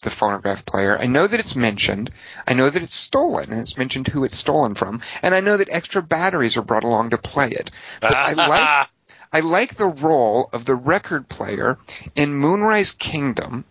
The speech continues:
Speaker 2: From her
Speaker 1: for,
Speaker 2: brother.
Speaker 1: right, she steals her brother's record player for how it,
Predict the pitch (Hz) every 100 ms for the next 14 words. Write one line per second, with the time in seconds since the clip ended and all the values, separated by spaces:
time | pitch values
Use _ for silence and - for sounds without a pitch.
0 | - - - 165 175 175 156 151 147 -
1 | _ _ _ _ _ _ 85 - 170 170
2 | 151 143 156 - 160 160 143 147 156 147
3 | 139 123 - 104 107 - - - - -
4 | 175 170 143 120 - 180 220 240 - 151
5 | 160 - -